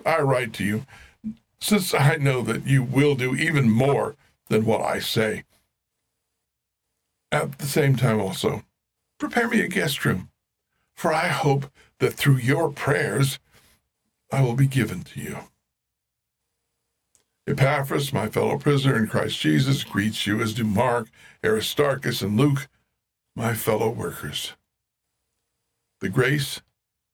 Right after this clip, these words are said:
of the Lord Jesus Christ be with your spirit. There it is. We did this one quick reading through,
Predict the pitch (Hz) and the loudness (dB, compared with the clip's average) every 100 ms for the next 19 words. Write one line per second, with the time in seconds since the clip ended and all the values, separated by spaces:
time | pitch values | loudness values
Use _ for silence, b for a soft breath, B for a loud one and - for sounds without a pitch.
0 | - 113 113 107 110 107 110 110 98 - | -8 -4 0 2 2 0 -2 -6 -6 -8
1 | - - - - - - _ _ _ _ | -4 -4 -4 -8 -10 -14 _ _ _ _
2 | - - _ _ - 113 113 - - 90 | -20 -20 _ _ -2 0 0 -6 -8 -6
3 | - - - - _ _ _ _ _ _ | -8 -8 -10 -12 _ _ _ _ _ _
4 | _ _ _ _ _ _ _ _ _ B | _ _ _ _ _ _ _ _ _ B
5 | B B 151 165 156 - - - 143 127 | B B 0 2 2 0 -4 -8 -6 0
6 | 123 120 110 - 117 135 156 156 160 - | 0 0 -2 -2 2 4 4 0 -4 -8
7 | _ _ - 175 165 139 139 135 117 - | _ _ -4 -4 -2 0 4 4 2 0
8 | 107 139 | 0 0